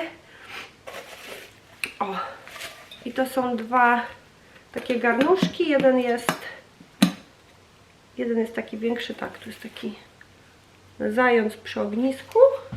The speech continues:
a drugi jest mały, bez pokrywki. To jest fajne, bo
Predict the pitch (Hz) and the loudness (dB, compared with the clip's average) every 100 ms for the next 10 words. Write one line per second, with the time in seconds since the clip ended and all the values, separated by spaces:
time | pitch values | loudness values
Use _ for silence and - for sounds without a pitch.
0 | - - - - 269 330 415 381 359 330 | -12 -14 -16 -8 0 2 2 0 -2 0
1 | 320 294 294 - 294 233 226 - 240 247 | 2 2 2 0 -2 0 -2 -2 -4 -4
2 | - - - - - 285 - 320 311 311 | -6 -12 -16 -12 -6 -4 2 4 4 4
3 | 269 294 | 4 4